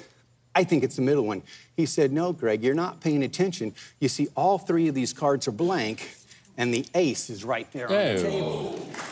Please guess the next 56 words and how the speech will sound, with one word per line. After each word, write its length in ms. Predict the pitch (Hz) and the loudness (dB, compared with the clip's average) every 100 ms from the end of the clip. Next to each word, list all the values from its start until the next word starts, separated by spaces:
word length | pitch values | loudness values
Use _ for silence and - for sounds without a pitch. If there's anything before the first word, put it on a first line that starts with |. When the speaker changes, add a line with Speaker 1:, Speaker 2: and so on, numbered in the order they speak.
| - | -2
Speaker 1:
I 200 | 214 220 | 0 2
said, 340 | 208 208 160 - | 2 2 2 0
<laughs> 880 | 160 - - - - - - - - | -2 -2 -4 -6 -8 -8 -8 -6 0
I 160 | 269 | 0
said, 320 | 220 233 226 262 | 2 2 2 2
"Wait 220 | 285 262 | 0 0
a 80 | 214 | 0
second." 640 | - - 196 214 214 196 190 | -2 0 2 2 0 0 0
Speaker 2:
<laughs> 840 | 185 - - - - - - 143 | -2 -2 -6 -8 -10 -10 -8 0
Speaker 1:
"Do 180 | 285 277 | 2 2
that 200 | 247 220 | 2 2
again." 260 | 190 196 175 | 2 2 2
He 60 | |
said, 160 | 170 220 | 2 2
"Watch, 320 | 226 226 - | 2 2 2
I'll 100 | 165 | 2
do 140 | 156 185 | 4 2
it 60 | |
again." 200 | 170 156 | 2 0
He 60 | 127 | 0
goes, 160 | 120 185 | -2 0
"Look, 200 | 165 214 | 0 0
this 140 | 196 | -2
time 160 | 190 151 | -2 0
I'll 100 | 143 | 0
really 220 | 170 175 | 2 2
lay 160 | 151 147 | 2 0
a 60 | |
blank 280 | 127 117 104 | 0 -2 0
there." 200 | 131 120 - _ | 0 0 -4 _
This 180 | 202 220 | 2 2
time 240 | - 156 147 | 2 0 2
he 80 | |
goes, 220 | 131 123 147 | 0 -2 0
"Look, 240 | 139 - | -2 0
I'll 80 | 120 | -2
really 340 | 131 202 208 | 2 2 2
take 360 | 190 175 160 - | 0 -2 -2 -4
the 120 | 139 - | -8 -2
ace 260 | 147 147 170 | -2 0 -4
of 100 | - | -2
clubs. 340 | 127 113 139 | 0 0 -4
It 80 | - | -6
really 440 | 135 175 208 196 | 0 2 4 2
goes 340 | 151 160 147 143 | 2 2 2 0
in 120 | 143 | -2
the 60 | 131 | -2
center, 520 | - 147 117 95 - _ | -4 -2 -2 -4 -10 _
just 360 | - 127 - 123 | 0 0 0 -6
like 180 | 104 - | -6 -6
that." 220 | 82 - - - - | -8 -8 -20 -20 -10
Again, 300 | 117 110 165 | -4 0 2
he 80 | 147 | 2
mixed 360 | 135 135 - 139 | 0 -2 -6 -4
'em 100 | 151 | -6
up. 200 | 127 | -6